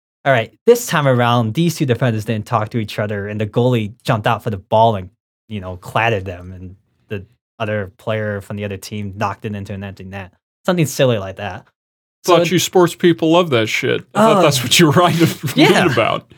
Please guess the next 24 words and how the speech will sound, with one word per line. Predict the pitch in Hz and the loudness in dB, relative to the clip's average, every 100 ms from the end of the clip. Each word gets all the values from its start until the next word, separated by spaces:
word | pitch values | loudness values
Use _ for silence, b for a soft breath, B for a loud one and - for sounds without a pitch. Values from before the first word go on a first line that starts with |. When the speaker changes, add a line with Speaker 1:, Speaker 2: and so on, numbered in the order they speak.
| - | 0
Speaker 1:
It, | 262 | 2
it, | 277 262 262 | 4 2 2
I | 262 | 2
mean, | 269 247 | 2 2
yeah, | 247 220 | 2 2
it's | 165 - | 2 0
fun | 285 | -2
to | 190 | 0
write | 135 196 | 2 2
about, | 160 123 110 | 2 2 0
but | - - | -4 -6
it's, | 156 - - _ _ _ _ | -6 -6 -14 _ _ _ _
there's, | - 214 220 | 4 4 4
like, | 220 | 2
a | 185 | 2
certain | - 233 226 165 123 - _ | 2 2 2 0 0 -6 _
amount | 135 131 151 147 | -2 0 2 2
of | |
analysis | 120 107 113 156 180 185 202 | 0 0 0 0 0 0 0
you | |
can | 190 185 | -2 0
do | 208 | 2
on | 208 | 2
that, | 208 220 208 - | 2 2 0 -4